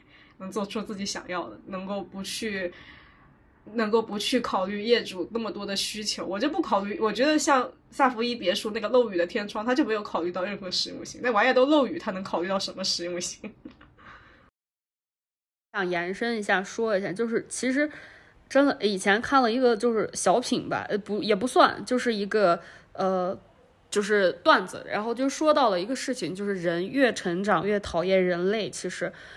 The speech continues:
Speaker 2: 就是当我们处在社会环境当中，如果你一直在规训当中生活，就像刚刚岩石讲到的，如果我没有一个独立就是的一个状态的话，其实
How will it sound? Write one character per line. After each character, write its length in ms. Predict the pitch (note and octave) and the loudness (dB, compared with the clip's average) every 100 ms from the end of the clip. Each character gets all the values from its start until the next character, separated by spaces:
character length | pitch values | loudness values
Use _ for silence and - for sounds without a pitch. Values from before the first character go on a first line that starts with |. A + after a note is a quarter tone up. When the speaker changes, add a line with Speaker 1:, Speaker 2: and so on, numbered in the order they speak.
| - - - | -20 -12 2
Speaker 2:
就 100 | D#4 | 4
是 140 | C#4 | 4
当 260 | C#4+ D4 C#4+ | 4 4 4
我 160 | G#3 | 2
们 180 | F3 F3+ | 0 -4
处 220 | F#3+ F3+ | -4 -4
在 220 | F3 G#3+ | 0 0
社 200 | G#3 B3 | 0 0
会 120 | A#3+ A3+ | 0 0
环 260 | E3 E3+ | 0 -2
境 160 | G#3 G#3 | -2 -2
当 180 | F3+ F3+ | -2 0
中， 140 | F3+ | 0
如 160 | F#3 A#3 | 0 0
果 160 | A3+ | -2
你 140 | A3 F#3+ | -2 -4
一 180 | - | -6
直 160 | G#3 F#3+ | -4 -2
在 160 | G3+ G3+ | 0 0
规 220 | A3 A#3 | 0 -2
训 260 | A3+ G3+ | -2 -2
当 260 | F#3 G3 G#3+ | 0 0 2
中 160 | G#3+ G#3+ | -2 -2
生 240 | A#3+ A#3+ | -2 -2
活， 140 | F3+ | -2
就 80 | E3+ | -2
像 160 | G#3 G#3 | -2 0
刚 80 | A3+ | 0
刚 100 | A3 | 2
岩 140 | G3 | 0
石 160 | G#3 A3+ | -2 -2
讲 240 | G3+ F#3 | -4 -2
到 140 | F3+ | 0
的， 80 | F3 | 0
如 160 | F3+ A3 | 0 0
果 120 | A3 | 0
我 140 | G#3 | 0
没 160 | F3 F3+ | 0 2
有 140 | G3 | 2
一 100 | F3+ | 0
个 240 | F3 G3 F3 - - - | 2 2 0 -2 -20 -10
独 220 | - F3 | -4 0
立 300 | A3+ B3+ F#3 - _ _ _ _ G3+ | 2 0 0 -10 _ _ _ _ 2
就 180 | B3+ | 4
是 440 | A#3+ G#3+ F#3+ E3 - | 6 6 6 4 0
的 200 | - F3 | 4 4
一 80 | C#3+ | 4
个 140 | G3 B3 | 2 4
状 280 | E4+ C#4+ | 6 6
态 220 | G#3 F#3+ D#3 | 4 -2 -2
的 100 | - | -2
话， 360 | - F#3+ F3 - - - | 0 0 0 -6 -20 -10
其 200 | - C4 | -2 2
实 220 | D#4+ E4 | 4 2